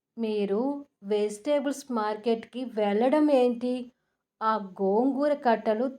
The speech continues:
తీసుకోవడం ఏంటి?" అని ప్రశ్నిస్తుంటాడు. అప్పటి నుండి కళ్యాణ్ తిప్పలు చూస్తున్న రాములమ్మ కూడా కళ్యాణ్ బాబు కొడుకు నుంచి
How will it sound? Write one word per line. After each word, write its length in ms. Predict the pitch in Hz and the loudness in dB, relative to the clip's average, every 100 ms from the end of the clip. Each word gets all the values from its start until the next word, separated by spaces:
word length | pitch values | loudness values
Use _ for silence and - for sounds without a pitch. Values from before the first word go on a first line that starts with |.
| - | -4
తీసుకోవడం 640 | 240 285 - 320 311 302 | -2 -2 0 4 6 6
ఏంటి?" 360 | 285 269 269 269 269 262 _ _ _ _ - | 6 4 2 0 -2 -6 _ _ _ _ -6
అని 200 | 285 294 | -4 -2
ప్రశ్నిస్తుంటాడు. 920 | 240 202 202 208 202 - 202 196 190 - _ _ _ _ _ _ _ _ _ _ _ _ _ _ | 0 0 0 -6 -6 -8 -6 -4 -4 -10 _ _ _ _ _ _ _ _ _ _ _ _ _ _
అప్పటి 440 | 285 302 - 294 285 | -8 -8 2 0 4
నుండి 220 | 240 240 302 | 2 2 -2
కళ్యాణ్ 460 | - 247 226 233 247 | 2 4 6 2 0
తిప్పలు 340 | 240 233 220 226 | -4 -4 -4 -4
చూస్తున్న 500 | 226 208 202 208 208 208 202 | -4 -4 -2 -2 -2 -6 -8
రాములమ్మ 520 | 185 180 196 202 208 | -6 -4 -4 -4 -4
కూడా 320 | 202 190 233 320 - _ _ _ _ _ _ | -4 -2 0 -4 -8 _ _ _ _ _ _
కళ్యాణ్ 420 | 277 269 285 320 | -2 0 0 0
బాబు 320 | 285 254 233 233 - - | 2 2 2 -2 -6 -6
కొడుకు 300 | 220 202 220 | -4 -4 -2
నుంచి 320 | 226 226 226 | -2 -2 -8